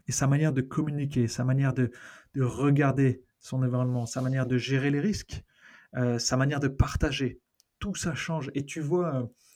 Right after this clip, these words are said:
là, là, c-, cette partie, cette personne en particulier auquel je pense, dans mes formations, plusieurs fois, je l'ai vu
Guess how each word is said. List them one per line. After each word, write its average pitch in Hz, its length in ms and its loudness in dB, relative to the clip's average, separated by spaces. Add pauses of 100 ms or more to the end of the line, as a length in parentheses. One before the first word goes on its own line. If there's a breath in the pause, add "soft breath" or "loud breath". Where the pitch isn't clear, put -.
(100)
là, 139 160 4
là, 135 180 4
c-, 131 260 -6
cette 127 300 -4
partie, - 240 -4 (260)
cette - 240 -4
personne 139 240 -4
en 135 40 0
particulier 123 300 -2
auquel 117 180 -4
je 120 80 0
pense, 160 300 -2 (520 loud breath)
dans 139 160 4
mes 127 100 6
formations, 131 400 0
plusieurs 139 300 0
fois, 165 180 2
je 131 120 -2
l'ai 123 100 4
vu 143 360 -2